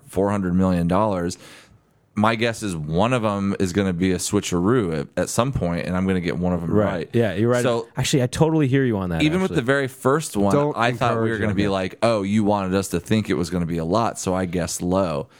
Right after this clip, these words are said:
Speaker 1: It's the one dollar type of thing that the Price
Speaker 2: Right,
Speaker 1: is
Speaker 2: right,
Speaker 1: Right does.
Speaker 2: right,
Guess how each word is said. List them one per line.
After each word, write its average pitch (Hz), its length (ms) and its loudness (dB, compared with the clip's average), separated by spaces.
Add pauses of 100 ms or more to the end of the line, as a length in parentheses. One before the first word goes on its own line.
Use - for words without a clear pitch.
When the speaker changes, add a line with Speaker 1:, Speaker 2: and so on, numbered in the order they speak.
Speaker 1:
It's - 120 -8
the - 100 2
one 113 300 0
dollar 92 340 -2
type 80 260 -6
of 80 120 -8
thing 85 380 -2
that 73 260 -6
the - 60 -6
Price 117 260 0
Speaker 2:
Right, 92 100 -2
Speaker 1:
is 87 80 -2
Speaker 2:
right, 92 60 0 (160)
Speaker 1:
Right 85 40 -2
does. 87 240 0
Speaker 2:
right, 76 80 -2